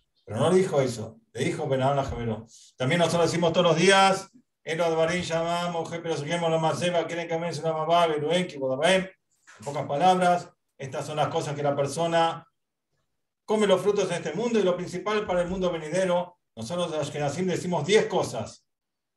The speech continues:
Ahí dice Masejet Peá al comienzo, dice el Rosh, uno de los comentaristas, y acá vemos esta Mishnah en Peá, que de diez cosas, siete son Ben Adam la Javeró. Vemos que Akadosh Hu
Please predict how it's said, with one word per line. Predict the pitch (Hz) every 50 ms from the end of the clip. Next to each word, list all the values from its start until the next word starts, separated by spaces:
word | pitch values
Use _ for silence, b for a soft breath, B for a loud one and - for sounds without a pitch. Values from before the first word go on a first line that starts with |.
| _ _ _
Ahí | - 123 147
dice | 156 156 156
Masejet | 156 156 143 - 190 180 185 175 170 -
Peá | 160 170 185
al | 185 185
comienzo, | - 170 165 180 202 208 196 - - 170 170
dice | 180 175 - 170 156
el | 143
Rosh, | 139 165 196 220 214 - -
uno | 170 165
de | 160
los | 147 143
comentaristas, | - 147 147 147 143 147 151 180 185 185 - 185 180 180 175 - - _ _ _ _ _ _ _
y | - 120
acá | 127 123 143 170
vemos | 175 180 185 175 165 160
esta | 160 160 170 160
Mishnah | 147 143 127 120 120 165 180 185 180
en | 165 151
Peá, | 147 143 156 180 202 220 214 - - - _ _ _ _ _ _ _ _ _
que | - 143 135
de | 147 151
diez | 160 202 220 -
cosas, | - 214 226 226 - 214 220 220 202 - - -
siete | - - - - 185 208 233 233 226 208 196 208 214 214 226 - _ _ _ _ _ _
son | - - - 180 190 190
Ben | 175 165 165 156
Adam | 165 170 170
la | 165
Javeró. | - - 143 135 131 131 117 101 - - - _ _ _ _ _ _ _ _ _ -
Vemos | 104 143 165 175 151
que | 143 -
Akadosh | - - 180 180 -
Hu | 175 190 208 214 - - - -